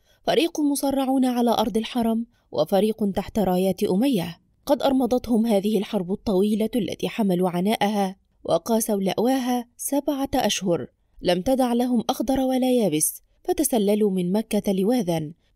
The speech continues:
ثم تسلقوا هذه الجلاميد التي انتشرت عليها جيوش أمية الغازية، فاستسلموا إليها وأخذوا منها لأنفسهم أمانا، ثم كانوا عونا لها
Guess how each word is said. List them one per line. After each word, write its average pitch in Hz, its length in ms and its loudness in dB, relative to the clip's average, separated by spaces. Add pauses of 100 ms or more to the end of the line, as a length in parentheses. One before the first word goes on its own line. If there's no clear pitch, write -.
ثم 320 260 4
تسلقوا 220 600 0
هذه 214 340 2
الجلاميد 180 560 0
التي 220 280 0
انتشرت 254 520 0
عليها 196 420 2
جيوش 185 420 0
أمية 190 480 0
الغازية، 175 600 -2 (300)
فاستسلموا 277 680 0
إليها 214 400 0
وأخذوا 190 520 0
منها 214 360 0
لأنفسهم 190 680 -2
أمانا، 202 500 0 (360)
ثم 165 200 0
كانوا 180 360 0
عونا 190 280 2
لها 247 460 -2